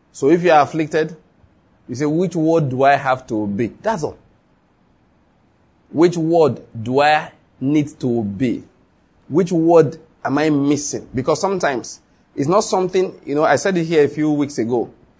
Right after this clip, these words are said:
It's not just what you know and you are disobeying that's a problem. It's what you have refused to learn.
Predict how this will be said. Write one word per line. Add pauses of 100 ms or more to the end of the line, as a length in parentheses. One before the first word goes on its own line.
(340)
It's
not
just
what
you
know
and
you
are
disobeying
that's
a
problem. (680)
It's
what
you
have
refused
to
learn.